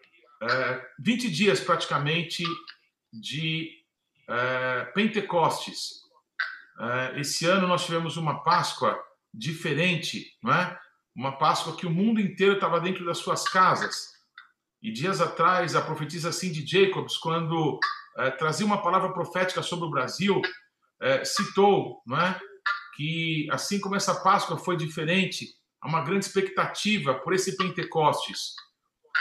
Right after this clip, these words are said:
E a gente tá com um desejo muito grande de tentar meditar e compreender, ah, é, mais sobre o reino de Deus. Eu falava agora, instantes antes,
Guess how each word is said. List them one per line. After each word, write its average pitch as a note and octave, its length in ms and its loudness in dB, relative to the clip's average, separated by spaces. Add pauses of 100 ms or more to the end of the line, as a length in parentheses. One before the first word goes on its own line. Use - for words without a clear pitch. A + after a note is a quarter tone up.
(180)
E D#3 880 -2 (220)
a D3+ 80 2
gente F#3+ 420 -2
tá F#3 160 6
com G3 140 0
um F#3+ 40 0
desejo F#3+ 360 2
muito G#3+ 260 0
grande E3+ 440 2
de D#3 320 -2
tentar D#3+ 580 2
meditar D#3+ 640 0
e C3 60 -6
compreender, D3 840 -2 (680)
ah, B2+ 720 4 (440)
é, A2 140 -4
mais A3 340 4
sobre F#3+ 240 0
o E3 40 2
reino F3+ 280 2
de C#3+ 120 -4
Deus. B2+ 420 0 (560)
Eu B2 100 -2
falava E3+ 380 4
agora, E3 380 4
instantes F3+ 540 -2
antes, F#3 300 0